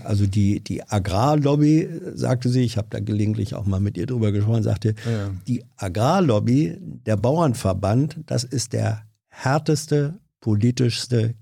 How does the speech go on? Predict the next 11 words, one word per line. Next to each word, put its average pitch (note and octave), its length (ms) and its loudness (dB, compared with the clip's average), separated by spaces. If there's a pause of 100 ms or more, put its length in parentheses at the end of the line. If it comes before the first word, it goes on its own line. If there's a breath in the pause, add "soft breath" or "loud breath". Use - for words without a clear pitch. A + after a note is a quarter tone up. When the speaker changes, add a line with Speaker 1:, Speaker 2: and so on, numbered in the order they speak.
Speaker 1:
Gegner, A2+ 400 2
den G#2 180 0
du G#2 120 0
eigentlich G2+ 340 -6
haben A#2 240 0
kannst G#2+ 400 -2 (480 loud breath)
und A2 160 0
gleichzeitig A#2 800 0
ein A#2 100 -2
Stück - 320 -4
weit, G#2+ 400 0